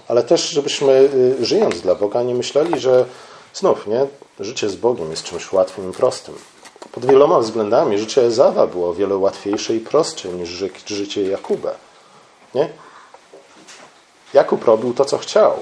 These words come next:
Nie, Ezaf robił to, co chciał. Ezaf nie czekał.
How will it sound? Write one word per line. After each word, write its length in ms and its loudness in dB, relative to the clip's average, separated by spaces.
Nie, 160 2
Ezaf 380 4
robił 300 0
to, 120 -6
co 140 -4
chciał. 440 2
Ezaf 280 2
nie 120 -4
czekał. 480 -2